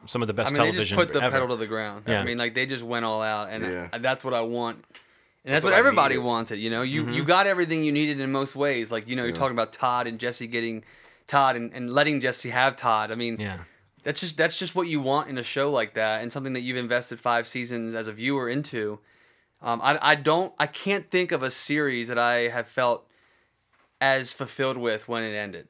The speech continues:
Speaker 2: You know what I
Speaker 3: Mm.
Speaker 2: mean? Like, from, from beginning to, us talking about these episodes right now, I,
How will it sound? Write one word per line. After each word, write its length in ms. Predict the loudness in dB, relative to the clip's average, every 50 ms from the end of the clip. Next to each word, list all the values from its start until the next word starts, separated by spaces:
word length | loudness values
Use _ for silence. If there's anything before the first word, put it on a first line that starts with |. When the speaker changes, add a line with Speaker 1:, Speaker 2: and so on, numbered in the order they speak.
| _
Speaker 2:
You 80 | -12 -10
know 60 | -8
what 60 | -6
I 40 | -6
Speaker 3:
Mm. 40 | -6
Speaker 2:
mean? 200 | -6 -6 -6 -6
Like, 160 | -8 -8 -10 _ _ _ _ -12 -2
from, 240 | 0 0 0 2
from 160 | 2 2 4 4
beginning 380 | 0 2 2 2 2 2 0
to, 80 | 0 -4 -6 -12 -20 -4 4
us 180 | 4 4 4 4
talking 340 | 4 4 4 4 4 2
about 240 | 2 4 4 2 2
these 160 | 2 -2 0
episodes 460 | 0 -2 -2 -2 -2 0 -2 -2 0 0
right 160 | 0 0 2
now, 340 | 2 0 0 0 0 -2 -4 -8 -18 0 6
I, 180 | 6 6 6